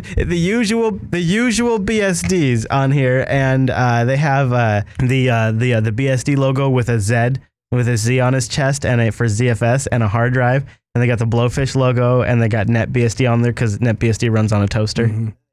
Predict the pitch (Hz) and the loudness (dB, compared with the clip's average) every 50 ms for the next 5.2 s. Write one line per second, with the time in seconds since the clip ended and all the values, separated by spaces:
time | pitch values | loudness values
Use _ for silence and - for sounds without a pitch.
0 | _ - 127 143 147 139 131 127 117 131 147 143 143 156 143 135 131 131 127 - | _ -4 -2 0 2 2 2 2 2 0 0 0 0 0 0 2 2 0 0 0
1 | - 143 123 127 117 117 113 101 117 110 107 104 - - - _ _ _ - - | 0 0 0 2 2 2 0 2 0 0 0 0 -4 -8 -14 _ _ _ -6 -4
2 | 170 175 180 170 185 196 190 196 175 180 165 160 165 - - 170 170 165 - 175 | -2 0 0 0 0 0 0 0 0 0 0 0 -2 -2 0 0 -2 0 0 -2
3 | 160 160 151 156 139 - - 156 143 143 143 160 - 147 120 117 107 110 104 113 | -2 0 0 0 0 -2 -2 0 0 2 0 0 0 0 0 0 0 -2 -2 -2
4 | 143 143 139 139 147 151 143 135 123 131 131 127 123 117 - - 117 113 110 110 | -2 -2 -2 -2 0 0 2 2 2 2 2 0 0 -2 -2 -2 -2 0 0 2
5 | 107 107 107 107 | 2 0 0 -2